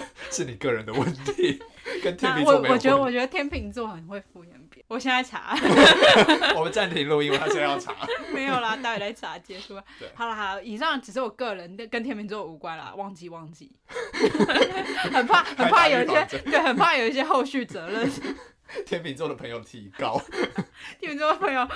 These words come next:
Speaker 2: 不爽给一星，我，我受不了。
Speaker 1: <laughs> 对，大家不可以给一星哦。
Speaker 2: 对啊。
Speaker 1: 对啦，说到给评-，给一星跟评论，我们最近也有收到一些新的评论。
Speaker 2: 哇，你接得很顺欸。
Speaker 1: 对啊，因为开录前他提醒我说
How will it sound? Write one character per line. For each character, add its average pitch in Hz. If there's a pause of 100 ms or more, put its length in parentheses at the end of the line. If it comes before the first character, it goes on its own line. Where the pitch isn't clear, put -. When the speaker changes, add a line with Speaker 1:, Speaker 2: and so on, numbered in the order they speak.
(140)
Speaker 2:
不 339
爽 220
给 202
一 277
星， 220
我， 214
我 208
受 220
不 208
了。 190
Speaker 1:
<laughs> -
对， 175 (220)
大 196
家 196
不 196
可 185
以 143
给 120
一 120
星 101
哦。 98
Speaker 2:
对 233
啊。 214 (160)
Speaker 1:
对 208
啦， 120
说 175
到 190
给 117
评-， 104 (160)
给 113
一 123
星 131
跟 123
评 98
论， 107 (280)
我 117
们 139
最 190
近 175 (280)
也 151
有 127
收 120
到 123
一 113
些 120
新 117
的 110
评 95
论。 98
Speaker 2:
哇， -
你 208
接 262
得 254
很 214
顺 233
欸。 196
Speaker 1:
对 151
啊， 131
因 196
为 214 (200)
开 185
录 202
前 185
他 156
提 175
醒 143
我 110
说 127